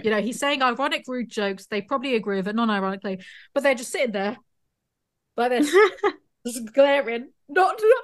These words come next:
Speaker 1: not enjoying themselves, 'cause God fucking forbid you, like, who drinks, like, a piss warm can of Carlin down at the local, you can't enjoy yourself publicly. It was just funny 'cause it's like, Ricky,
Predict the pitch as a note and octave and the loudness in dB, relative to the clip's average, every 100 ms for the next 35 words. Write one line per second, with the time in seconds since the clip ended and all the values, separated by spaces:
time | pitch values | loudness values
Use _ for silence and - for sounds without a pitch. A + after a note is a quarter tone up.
0 | C#5 F4+ F#4+ F4 D#4 D#4 F#4 E4 C4+ B3+ | -4 -2 0 0 -4 0 0 0 -2 -4
1 | B3+ A#3+ B3+ D#4+ C4 - C#4+ C#4+ - _ | -2 -2 -2 -4 -6 0 0 0 -8 _
2 | D4+ A#3 C4 B3 A3 G#3 - - A3 B3+ | -8 -4 -4 -2 -2 -2 -10 -16 -6 -2
3 | C4+ B3 - A#3+ A#3 C4+ A#3+ A#3 - - | 0 -2 -2 -2 -2 -4 -4 -6 -16 -4
4 | C4+ C4 - A#3+ A#3 A#3+ A3 - _ _ | -2 -2 -6 -6 -4 -4 -6 -10 _ _
5 | _ _ _ _ _ _ _ - B3+ - | _ _ _ _ _ _ _ -4 -4 -4
6 | A3 A#3+ A3+ A3 A3 A#3+ A3+ A3 F#3 B3 | -4 -2 0 0 -2 -2 -2 -2 -4 -2
7 | A3 G#3 F#3+ G3+ A3 A#3 A3+ A3 A#3 A3+ | 0 0 -2 -2 -2 0 0 0 -6 -8
8 | A3 A3 G#3+ G3 G3+ - B3+ C4+ C#4+ B3+ | -6 -4 -4 -6 -6 -8 -2 0 2 0
9 | B3+ B3+ A3 A3 F#3+ - G#3 - E3+ G#3 | 0 0 0 -2 -2 -2 -2 -4 -6 -6
10 | A3 - - - D4+ D4+ G4 G4 F4+ E4 | -8 -16 -20 -4 -2 0 -4 -4 -4 -2
11 | B3+ G3+ C4 B3+ A#3 A#3+ A#3 G#3 G3 | -4 -8 -8 -6 -6 -4 -6 -4 -6